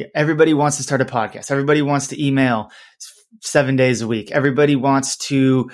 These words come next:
start a YouTube channel, but they just, you know, maybe they get two episodes out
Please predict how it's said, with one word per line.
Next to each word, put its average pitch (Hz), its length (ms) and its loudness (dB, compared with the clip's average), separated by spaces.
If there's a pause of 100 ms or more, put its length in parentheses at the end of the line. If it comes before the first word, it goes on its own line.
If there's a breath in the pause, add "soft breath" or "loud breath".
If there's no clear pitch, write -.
(140 loud breath)
start 135 260 -2
a - 20 0
YouTube 127 400 0
channel, 107 300 -6
but 117 160 -6
they 120 160 -2
just, 117 400 -6
you 131 60 -6
know, 120 80 -4
maybe 131 260 2
they 127 160 2
get 131 260 -2
two 139 160 2
episodes 127 500 2
out 123 380 0